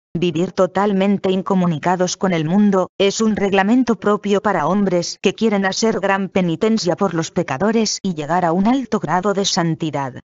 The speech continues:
San Hugo llegó a admirar tanto la sabiduría y la santidad de San Bruno, que lo eligió como su director espiritual,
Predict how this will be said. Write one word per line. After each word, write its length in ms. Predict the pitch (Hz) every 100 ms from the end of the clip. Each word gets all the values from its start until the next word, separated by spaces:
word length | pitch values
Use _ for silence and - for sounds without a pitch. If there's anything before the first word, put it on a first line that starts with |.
| _
San 300 | - - 185
Hugo 240 | 185 196 185
llegó 360 | 151 160 202
a 80 | 214
admirar 440 | 165 165 151 180 185
tanto 480 | 196 196 196 196
la 140 | 170 160
sabiduría 720 | - 175 165 156 160 196 185
y 60 | 170
la 140 | 147
santidad 600 | - 143 135 196 185 220
de 100 | 214
San 320 | - 208 190
Bruno, 480 | 165 220 226 214 202 -
que 100 | -
lo 100 | 180
eligió 480 | 135 151 - 175 190
como 200 | 160 151
su 160 | - 175
director 500 | 165 151 - 180 196
espiritual, 800 | 220 - 180 175 131 135 170